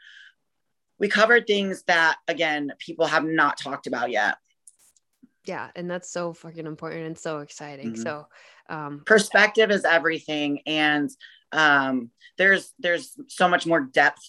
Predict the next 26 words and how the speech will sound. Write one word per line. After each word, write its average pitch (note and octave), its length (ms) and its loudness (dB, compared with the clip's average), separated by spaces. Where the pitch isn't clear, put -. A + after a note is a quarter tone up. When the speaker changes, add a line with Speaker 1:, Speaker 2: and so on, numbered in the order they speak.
Speaker 1:
to - 100 -4
all B2+ 300 2
of D3 200 -2
this F#3 420 2
that E3 180 4
we E3 160 -2
just E3 260 -4
really E3 220 2
uncovered D#3 540 0
and C#3 100 -8
hopefully D#3 560 -2
open E3 340 4
people's D3 320 -6
eyes C3+ 260 -6
to. C#3 220 -8
Speaker 2:
Yeah, F#3 180 0
I F3+ 80 0
try A3 200 -2
to G3 80 0
bring, F3 380 0
you G#3 160 -2
know, F3 260 -2
again, F#3 400 0
self C#4+ 320 0
accountability, G3+ 760 -2
but E3+ 260 -4